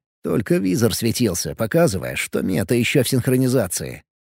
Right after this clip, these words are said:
А потом страйкер даже попытался подняться, скребя по льду локтями и коленями. Вот это я понимаю, выдержка. И контроль боевых ощущений. Не то что эти, которые, кроме обычного мордобоя,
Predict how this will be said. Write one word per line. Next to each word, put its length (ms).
А 120
потом 580
страйкер 640
даже 320
попытался 560
подняться, 720
скребя 480
по 160
льду 220
локтями 560
и 120
коленями. 640
Вот 360
это 180
я 100
понимаю, 720
выдержка. 840
И 160
контроль 520
боевых 440
ощущений. 920
Не 200
то 300
что 240
эти, 560
которые, 460
кроме 360
обычного 460
мордобоя, 720